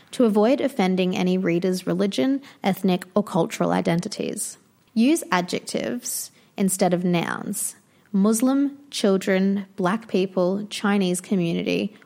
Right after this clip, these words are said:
white persons, instead of Muslims, blacks, Chinese, whites, et cetera. Always capitalize the word Indigenous when you're referring to Indigenous peoples and Aboriginal when referring to Aboriginal peoples.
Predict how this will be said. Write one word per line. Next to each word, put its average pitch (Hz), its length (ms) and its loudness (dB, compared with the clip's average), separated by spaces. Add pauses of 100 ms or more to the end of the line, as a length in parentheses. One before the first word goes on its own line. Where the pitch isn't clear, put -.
white 185 440 2
persons, 202 720 -2 (320)
instead 208 380 4
of 180 240 2 (200)
Muslims, 226 600 4 (160)
blacks, - 540 0 (200)
Chinese, 175 680 0 (200)
whites, - 680 0 (100)
et 208 140 -2
cetera. - 500 -4 (340)
Always 285 400 4
capitalize 196 680 2
the 202 100 0
word 180 260 2
Indigenous 185 720 0
when 180 140 0
you're 170 140 0
referring 175 420 0
to 202 140 -2
Indigenous 196 560 0
peoples - 500 -6
and 208 180 -2
Aboriginal 175 680 0
when 170 140 -2
referring 170 480 -4
to - 180 -6
Aboriginal 175 560 -4
peoples. 233 640 -6